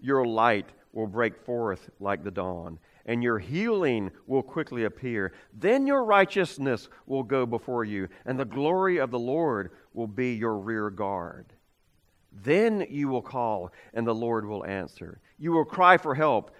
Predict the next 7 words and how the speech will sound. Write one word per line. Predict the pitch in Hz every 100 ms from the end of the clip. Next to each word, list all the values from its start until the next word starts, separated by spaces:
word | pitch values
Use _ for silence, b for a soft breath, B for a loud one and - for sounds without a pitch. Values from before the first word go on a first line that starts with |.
| b
and | 120
he | 147 170
will | 139
say, | - 147 147 127 101 - - _ _ _
"Here | - 175 156 123
am | 113
I." | 107 85 80